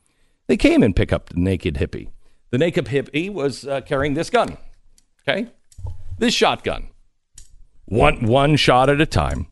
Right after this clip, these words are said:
They took this gun away from the naked hippie.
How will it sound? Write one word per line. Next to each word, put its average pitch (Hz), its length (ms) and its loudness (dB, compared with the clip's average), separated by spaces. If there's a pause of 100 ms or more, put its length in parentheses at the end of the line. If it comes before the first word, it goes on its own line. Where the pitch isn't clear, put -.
(640)
They 160 220 6
took - 300 2
this 151 220 2
gun 107 260 2
away 85 480 2
from 87 520 2 (240)
the 101 140 2
naked 90 320 0
hippie. - 380 -4